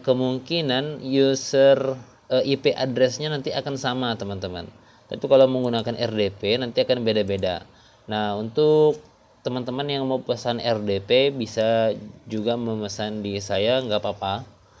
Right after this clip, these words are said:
Nanti saya bantu. Karena R D P itu paling kisaran harga tujuh puluhan ke atas. Oke, teman-teman sudah bisa gunakan. Dan ini bisa dimanfaatkan untuk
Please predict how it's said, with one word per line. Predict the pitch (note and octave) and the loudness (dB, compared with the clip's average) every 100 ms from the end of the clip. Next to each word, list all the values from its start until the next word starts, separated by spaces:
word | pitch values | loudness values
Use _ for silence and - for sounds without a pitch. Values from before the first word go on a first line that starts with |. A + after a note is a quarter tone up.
| _ | _
Nanti | - G2+ A2 | -14 -8 -6
saya | A#2 A2 | 0 2
bantu. | G#2 G2 G2 G2+ A2+ C#3 D3+ - - - - | 2 0 -2 -4 -2 -2 -4 -14 -20 -20 -4
Karena | A#2 A#2+ C#3 B2+ | -2 0 -2 -4
R | |
D | A#2+ A#2+ | -2 -2
P | - A2 | 0 -2
itu | A#2 D3+ D#3 D#3+ D#3 | -2 0 2 2 2
paling | B2+ C3+ D3+ D3+ | 0 0 -2 -6
kisaran | C3+ - C3 C3+ C3 | -8 0 0 0 -2
harga | A#2+ A#2 A#2 A#2+ C3+ C#3 C#3 C#3 C#3 C3+ - - - - | 0 0 0 2 4 4 2 0 -2 -8 -16 -20 -20 -6
tujuh | A#2+ A2+ B2+ B2 | -2 2 0 2
puluhan | B2+ B2 A2+ A#2+ | 2 6 4 4
ke | C3+ | -2
atas. | - G#2 - G2+ G2 - - - - | -4 -4 -2 -4 -4 -10 -18 -20 -20
Oke, | - G2 F#2+ F2+ - | -12 -8 -8 -8 -12
teman-teman | G#2 G#2 G#2+ G#2 | -10 -8 -8 -8
sudah | G#2 G2+ | -6 -6
bisa | G2 | -6
gunakan. | G2+ F#2+ F#2 F#2+ G2+ | -8 -10 -12 -10 -4
Dan | A2+ | -4
ini | A#2+ D3 | -2 -2
bisa | C3+ C3+ | -2 0
dimanfaatkan | B2 B2 A2+ A2+ A2+ B2+ | -2 -2 -4 -6 -6 -6
untuk | A#2+ A#2+ | -6 -6